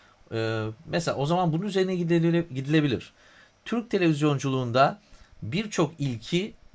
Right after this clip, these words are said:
Halit Kıvanç gerçekleştirmiştir de diyebiliriz. Arkadaşlar aslında yapacağımız şey şu. Buradaki maddelerden herhangi birini alıp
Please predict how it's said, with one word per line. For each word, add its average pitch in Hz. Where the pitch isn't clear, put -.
Halit 170
Kıvanç 170
gerçekleştirmiştir 123
de 107
diyebiliriz. 87
Arkadaşlar 254
aslında 160
yapacağımız 185
şey 165
şu. 160
Buradaki 208
maddelerden 135
herhangi 156
birini 156
alıp 139